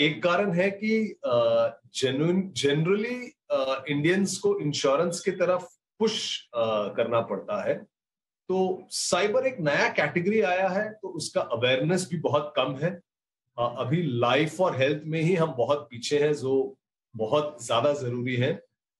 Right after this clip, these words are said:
और, अ, cyber insurance एक नया category आया है, products भी अभी बनना शुरू हुए हैं और अभी तक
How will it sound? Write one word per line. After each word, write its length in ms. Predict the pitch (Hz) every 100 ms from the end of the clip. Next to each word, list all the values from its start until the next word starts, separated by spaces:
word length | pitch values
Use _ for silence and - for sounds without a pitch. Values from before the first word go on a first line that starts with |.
| _ -
और, 380 | 123 131 - - -
अ, 160 | 123 117
cyber 380 | - 147 156
insurance 460 | 185 180 175 190 196
एक 140 | 190 180
नया 260 | 139 165
category 540 | 190 160 135 165 170 180
आया 280 | 156 156 165
है, 200 | 160 175
products 760 | - 135 131 160 - - - 123
भी 200 | 143 170
अभी 260 | 139 147
बनना 320 | 151 120 123 143
शुरू 400 | - 120 123 139
हुए 280 | 139 147
हैं 280 | 143 175 202 - _ _ _ _ _ -
और 440 | 131 139 151 151 - _
अभी 200 | 147 156
तक 460 | 208 240 254 -